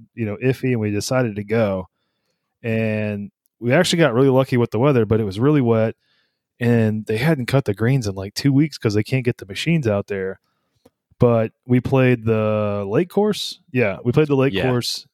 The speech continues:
Speaker 1: and there is no shortage of water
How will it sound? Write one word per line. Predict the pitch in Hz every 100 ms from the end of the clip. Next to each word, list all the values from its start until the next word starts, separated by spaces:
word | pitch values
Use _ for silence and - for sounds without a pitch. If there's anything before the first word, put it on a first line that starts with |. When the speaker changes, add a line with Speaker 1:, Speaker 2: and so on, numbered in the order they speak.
| _
Speaker 1:
and | 120 117 117 110 107
there | 123 127
is | 117 101 95
no | 107 113 123
shortage | 120 127 117 107
of | 101
water | 98 95 85 87